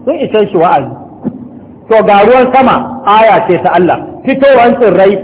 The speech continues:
aya ce ta Allah. Lokacin sanyi, aya ce ta Allah. <coughs> Yanda mutum yake, aya ce ta Allah. "Wa kadzabu bi ayatina." Duk wani sign, duk wata alama da Allah ya sanya ta, ka ganta ka yi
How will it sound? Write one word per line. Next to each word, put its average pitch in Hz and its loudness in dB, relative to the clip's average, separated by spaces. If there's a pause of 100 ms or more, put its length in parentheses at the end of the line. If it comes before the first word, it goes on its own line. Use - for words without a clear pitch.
(160)
aya 226 2
ce 190 0
ta 180 0
Allah. 180 0 (260)
Lokacin 226 0
sanyi, 220 0 (240)
aya 247 2
ce 202 0
ta 190 0
Allah. 196 0 (440)
<coughs> - -6
Yanda 277 2
mutum 233 0
yake, 240 0
aya 269 2
ce 196 0
ta 196 -2
Allah. 190 0
"Wa 170 0
kadzabu 269 0
bi 190 -2
ayatina." 196 0
Duk 233 0
wani 294 4
sign, 285 2 (200)
duk 349 -2
wata 302 0
alama 226 2 (580)
da 196 -2
Allah 247 2
ya 202 4 (100)
sanya 208 2
ta, 208 2 (840)
ka 214 0 (120)
ganta 247 2
ka 202 0
yi 208 0